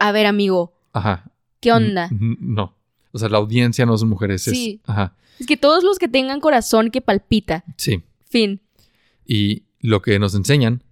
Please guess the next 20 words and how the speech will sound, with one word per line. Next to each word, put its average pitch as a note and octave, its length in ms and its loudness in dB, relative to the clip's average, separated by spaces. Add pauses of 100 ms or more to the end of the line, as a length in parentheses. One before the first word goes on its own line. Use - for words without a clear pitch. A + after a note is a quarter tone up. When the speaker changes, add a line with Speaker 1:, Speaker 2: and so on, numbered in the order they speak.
(120)
Speaker 2:
es G#2 560 0 (1300)
cómo B2+ 640 0 (640)
tom-, G#2+ 360 0
vaya, G2+ 460 -2 (1700)
lo A#2+ 160 0
que A2+ 80 -4
nos G2+ 160 0
enseñan A#2+ 520 0
es G#2+ 480 -4 (300)
cómo C#3 260 -2
prestar B2 300 -2
atención A#2+ 580 -2 (440)
a A2 160 0
nuestra G#2+ 520 -2
voluntad G#2 720 -2 (1000)
y A2+ 180 0
ejercerla A2 880 0
para G2+ 460 0 (280)
vivir G#2+ 280 2
mejor. A2+ 320 -2